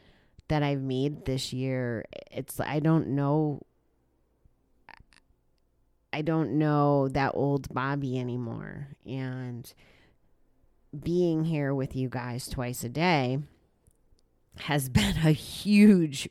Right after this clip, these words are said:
flippin' part of this, like, huge, one of the groups I'm involved in, one of the classes that I'm taking and,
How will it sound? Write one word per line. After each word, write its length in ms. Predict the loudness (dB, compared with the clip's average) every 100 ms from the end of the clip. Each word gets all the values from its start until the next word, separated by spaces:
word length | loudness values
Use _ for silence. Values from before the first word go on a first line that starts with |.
| _
flippin' 480 | -14 0 0 2 -2
part 300 | 0 2 2
of 120 | 0
this, 260 | -2 -10 -6
like, 220 | -6 -6 -20 _
huge, 840 | -20 -16 -6 0 0 0 -6 -12 -16 -20 -20 -20 -20 -2
one 220 | 2 6
of 80 | 6
the 80 | 4
groups 460 | 4 4 4 0
I'm 260 | 0 0 -4
involved 640 | -4 -2 2 4 2 2
in, 220 | 0 2 2
one 140 | 0
of 60 | -2
the 60 |
classes 500 | -2 -2 -2 -4 -4
that 140 | -2 -2
I'm 140 | -4
taking 480 | -2 -4 -2 -2
and, 100 | 0